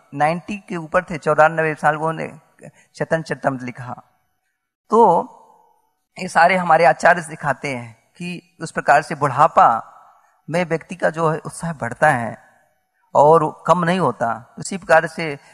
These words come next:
ए, जिस प्रक-, इस प्रकार से, ए,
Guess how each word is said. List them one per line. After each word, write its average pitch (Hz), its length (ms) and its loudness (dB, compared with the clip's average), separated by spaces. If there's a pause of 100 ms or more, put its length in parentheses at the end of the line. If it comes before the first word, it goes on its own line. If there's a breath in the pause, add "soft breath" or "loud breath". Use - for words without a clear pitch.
(140)
ए, 127 460 -8
जिस 143 180 -14
प्रक-, - 240 -14
इस 156 140 -12
प्रकार 151 320 0
से, 147 380 -8 (1040)
ए, 120 440 -6